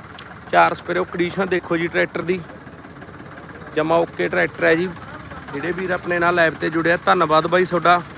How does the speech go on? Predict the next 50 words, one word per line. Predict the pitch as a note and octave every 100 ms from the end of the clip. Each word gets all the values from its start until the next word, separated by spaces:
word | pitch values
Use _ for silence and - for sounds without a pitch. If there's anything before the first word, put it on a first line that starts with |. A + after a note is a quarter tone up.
| - - - - - D3
ਜੇ | D#3+
ਕਿਸੇ | F3+ F3+
ਵੀਰ | F3+ F3+
ਨੇ | F3+
ਕੋਈ | F3 F#3
ਟਰੈਕਟਰ | F3+ F3 E3+
ਲੈਣਾ | F3+ F3 F3
ਬਾਈ, | F3+ G3
ਆਪਾਂ | F#3 F#3 F#3
ਨੂੰ | F3
ਕੁਮੈਂਟਾਂ | F3+ E3+ F#3 F#3+
'ਚ | F#3
ਦੱਸ | F3 D#3
ਸਕਦੇ | E3+ E3 E3
ਹੋ, | F3
ਆਪਾਂ | F3
ਤੁਹਾਨੂੰ | E3 F3 F3
ਟਰੈਕਟਰ | F3+ D#3 - E3
ਦਿਖਾ | E3 F3 F#3
ਦਿਆਂਗੇ, | F3 E3+ F3+
ਮਾਡਲ | E3 D#3 D#3 D#3+
ਤੇ | F3 E3+
ਰੇ-, | E3 D#3+ D3 - - - - -
ਰੇਟ | E3+ E3
ਬਾਰੇ | E3 E3+
ਤੁਹਾਨੂੰ | E3 F3 F3+
ਦੱਸ | E3+ D3+ D#3+
ਦਿਆਂਗੇ | E3 E3
ਬਾਈ, | E3+ F3+ F3+ - - - - - - -
ਤੇ | F#3
ਮੋਬਾਈਲ | E3+ E3 D#3+
ਨੰਬਰ | D#3+ E3+
ਵੀ | F#3+
ਲੈ | F#3+ F3
ਕੇ | F3
ਦੇ | F3+
ਦਿਆਂਗੇ। | F3 F3 E3+
ਜੇ | F3
ਕਿਸੇ | E3 F3
ਨੇ | E3+
ਕੋਈ | E3+ F3
ਟਰੈਕਟਰ | F3+ E3 -
ਲੈਣਾ, | E3+ E3+ E3+
ਆਪਾਂ | E3+ E3+
ਨੂੰ | F3
ਕੁਮੈਂਟਾਂ | E3+ D#3+ F3+ F#3
'ਚ | G3
ਦੱਸ | E3 -
ਦਿਓ। | D#3+ F#3 F3+ - - - - - - - -
ਤੇ | F3+ F#3+